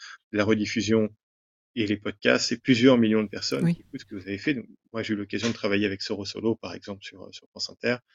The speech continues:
Speaker 1: sur les questions africaines, on sait qu'on est écouté très, très largement. J'ai eu l'occasion de faire un, une émission, par exemple, sur la très grande figure,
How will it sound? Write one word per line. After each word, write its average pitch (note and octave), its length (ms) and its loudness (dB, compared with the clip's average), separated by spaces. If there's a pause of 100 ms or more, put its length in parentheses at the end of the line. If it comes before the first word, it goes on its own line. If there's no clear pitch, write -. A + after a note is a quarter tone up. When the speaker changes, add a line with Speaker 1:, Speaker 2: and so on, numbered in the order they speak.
(160)
Speaker 1:
sur - 140 -18
les - 80 -16
questions - 260 -12
africaines, A2 460 -6 (480)
on A2+ 60 -18
sait D3 180 -4
qu'on G#2 160 -6
est G2+ 60 -2
écouté G2+ 300 -10
très, - 180 -10
très - 140 -8
largement. G2+ 400 -4
J'ai G2+ 100 -16
eu - 40 -16
l'occasion F#2 320 -14
de G2+ 60 -14
faire F2+ 180 -10
un, F2+ 80 -14 (560)
une G#2 100 -2
émission, G#2 380 -2
par F#2 140 -8
exemple, G2+ 220 -6
sur - 100 -16
la - 60 -14
très - 180 0
grande A2 200 4
figure, G#2+ 440 -2